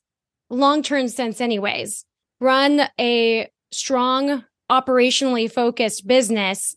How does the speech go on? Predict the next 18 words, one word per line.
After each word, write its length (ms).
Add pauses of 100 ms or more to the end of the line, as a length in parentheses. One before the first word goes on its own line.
(160)
that's 180 (100)
scalable, 640
that's 220
sustainable. 880 (640)
If 180
you're 140
treating 400
your 100
customers 500
and 80
you're 100
serving 340
your 100
customers 560
well, 560 (420)
then 220
you're 180
already 720